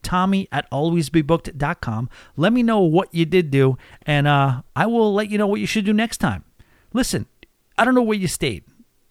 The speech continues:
I don't know where the hotel was, but, uh,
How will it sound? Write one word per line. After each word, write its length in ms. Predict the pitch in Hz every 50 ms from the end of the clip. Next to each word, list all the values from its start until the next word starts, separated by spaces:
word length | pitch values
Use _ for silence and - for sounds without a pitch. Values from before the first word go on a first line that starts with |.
| - -
I 80 | 151
don't 100 | 160 185
know 60 | 185
where 180 | 180 175 180 175
the 100 | 160 151
hotel 400 | 139 147 139 - - 196 214 208
was, 380 | 214 214 214 208 202 180 - - - - - - _ - -
but, 200 | 143 143 143 143
uh, 300 | 143 143 139 135 131